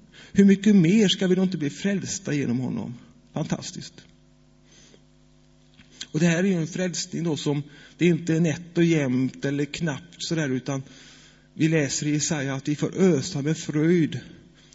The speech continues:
ur frälsningens källor. Vi får ösa vatten med fröjd ur frälsningens källor. Så det, det, det är som, det är källor, det är, det är ett liv att leva, det är ett överflödsliv, ett övernog.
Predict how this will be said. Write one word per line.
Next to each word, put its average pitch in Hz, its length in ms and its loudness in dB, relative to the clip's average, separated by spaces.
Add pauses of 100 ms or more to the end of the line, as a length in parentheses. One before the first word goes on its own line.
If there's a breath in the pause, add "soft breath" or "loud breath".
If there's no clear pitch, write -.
(160 loud breath)
ur 143 180 0
frälsningens 123 880 -6
källor. 113 480 -6 (560 soft breath)
Vi 143 100 -8
får 170 180 2
ösa 170 200 0
vatten 175 480 -4
med 170 200 2
fröjd 156 420 0 (320 loud breath)
ur 131 80 -6
frälsningens 113 600 -4
källor. - 260 -6
Så 147 140 -6
det, 151 180 -4 (180 loud breath)
det, 180 120 4
det 185 100 0
är 196 40 4
som, 185 240 0 (840 loud breath)
det 202 140 -2
är 175 40 0
källor, 196 640 0
det 175 240 0
är, 165 80 0
det 190 80 2
är 196 40 4
ett 196 100 0
liv 208 340 4
att 208 80 4
leva, 175 280 4
det 156 100 -2
är 165 40 0
ett 180 80 -2
överflödsliv, 180 720 0
ett 190 120 -6
övernog. 170 680 -2